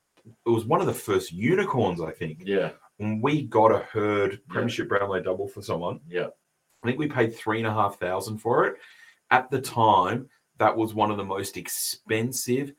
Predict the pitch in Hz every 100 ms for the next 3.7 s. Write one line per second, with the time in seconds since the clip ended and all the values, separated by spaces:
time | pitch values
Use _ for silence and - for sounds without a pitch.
0 | _ - - 123 110 117 117 95 107 104
1 | 98 117 104 95 98 92 90 - 98 92
2 | - 107 104 90 87 85 87 - 90 76
3 | 71 - - 95 92 90